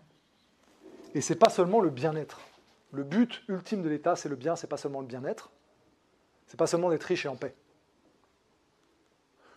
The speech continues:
Le but de l'État, et c'est pour ça que l'éducation, t'as commencé par ça, Capucine, t'as dit, c'est apprendre. Le but de l'État, c'est d'améliorer les individus. C'est qu'on soit meilleur. Meilleur moralement,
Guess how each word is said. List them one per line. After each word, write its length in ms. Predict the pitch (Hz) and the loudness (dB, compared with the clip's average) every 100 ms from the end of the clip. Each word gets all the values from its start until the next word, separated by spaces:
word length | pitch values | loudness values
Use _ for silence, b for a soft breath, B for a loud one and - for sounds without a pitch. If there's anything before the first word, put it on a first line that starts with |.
| _ | _
Le 160 | 135 | -2
but 180 | 147 220 | 2 2
de 120 | 165 | 6
l'État, 320 | 151 147 143 147 - _ _ _ _ _ | 6 6 0 -2 -14 _ _ _ _ _
et 40 | 117 | -12
c'est 140 | - | -10
pour 120 | 131 | -8
ça 140 | - 156 | -2 0
que 60 | |
l'éducation, 480 | 151 143 170 151 175 | 0 -2 2 2 0
t'as 120 | - | -6
commencé 520 | - 233 240 247 - 240 | 10 10 12 8 4 2
par 180 | - | 2
ça, 160 | - 165 | -2 -6
Capucine, 400 | 139 - 120 127 | -8 -12 -16 -12
t'as 140 | 127 | -8
dit, 220 | 139 190 226 | -6 -8 -8
c'est 160 | 156 - | -10 -10
apprendre. 400 | 147 - 123 - _ b b b b b | -12 -12 -12 -16 _ b b b b b
Le 120 | 143 | -4
but 180 | 143 269 | 2 4
de 100 | 220 | 10
l'État, 280 | 180 170 175 | 10 10 4
c'est 180 | - 123 | 2 -2
d'améliorer 720 | 151 147 156 160 147 151 - - _ _ - | -2 -2 2 4 6 2 -2 -10 _ _ -16
les 120 | 117 | -12
individus. 480 | 123 113 117 107 - _ _ _ _ _ _ _ | -12 -12 -14 -16 -20 _ _ _ _ _ _ _
C'est 120 | - | -10
qu'on 120 | 147 147 | -8 -2
soit 180 | 156 | 0
meilleur. 400 | 147 151 143 117 - _ _ _ _ _ | 0 0 0 -2 -8 _ _ _ _ _
Meilleur 280 | 170 208 175 | 10 12 12
moralement, 600 | 170 160 156 190 302 | 10 6 8 6 6